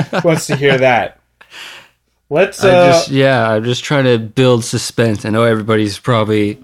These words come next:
Speaker 1: waiting for us to talk about the, uh,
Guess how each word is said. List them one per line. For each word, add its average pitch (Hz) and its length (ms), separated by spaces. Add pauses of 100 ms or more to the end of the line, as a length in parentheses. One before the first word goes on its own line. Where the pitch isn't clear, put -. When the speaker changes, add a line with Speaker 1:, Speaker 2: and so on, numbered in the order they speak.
(240)
Speaker 1:
waiting 113 520
for 110 220
us 98 240
to 104 440
talk 113 360
about 117 380
the, 107 280
uh, 101 240